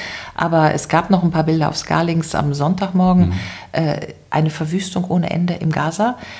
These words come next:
Speaker 1: Also wie man Hamas trennen möchte, Tunnelsysteme von der Bevölkerung auf eins Komma neun Quadratkilometer Küstensandstreifen, das ist mir schlichtweg schleierhaft.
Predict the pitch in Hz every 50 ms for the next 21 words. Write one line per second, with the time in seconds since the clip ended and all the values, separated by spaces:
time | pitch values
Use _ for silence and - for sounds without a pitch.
0 | - - - - 156 156 156 151 160 180 190 196 190 180 180 165 160 165 - 147
1 | 156 156 156 156 185 202 - - - - - - - 185 202 214 202 185 180 185
2 | 185 - - - 180 175 165 160 - - 190 185 202 196 170 160 165 160 - -
3 | - 175 175 170 165 160 151 156 - - - 160 156 156 151 151 151 151 - 156
4 | 175 175 - 180 160 156 165 170 165 - - 135 147 151 151 - - - - -
5 | - - - 139 147 170 - - - - 160 160 151 151 151 151 156 160 160 156
6 | 156 - - - - 156 156 147 151 156 151 - - 156 151 151 147 151 147 147
7 | 147 - 180 180 - - 180 170 156 156 156 151 - - - 151 147 151 151 -
8 | 156 151 143 147 139 - - - 147 151 - - 160 156 - - 135 135 - -
9 | - - 139 156 165 170 180 202 226 214 - -